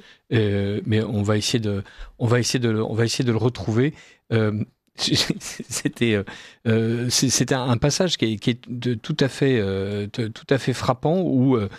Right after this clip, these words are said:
euh, voilà, vous nous dites, « Sous la pluie parisienne, pédalent les nouveaux prolétaires de l'économie numérique. » Abdoulaye, sans-papier malien de vingt-trois ans,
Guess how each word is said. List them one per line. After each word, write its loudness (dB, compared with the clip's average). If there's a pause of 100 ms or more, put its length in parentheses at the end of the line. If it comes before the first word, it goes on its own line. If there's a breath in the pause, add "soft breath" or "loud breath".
(340 loud breath)
euh, 2
voilà, 2
vous -2
nous 4
dites, « -2
Sous 2
la 6
pluie 0
parisienne, 2
pédalent 2
les 2
nouveaux 2
prolétaires 0
de 2
l'économie 0
numérique. » 2 (360 loud breath)
Abdoulaye, 4
sans-papier 0
malien 2
de 0
vingt-trois 2
ans, 0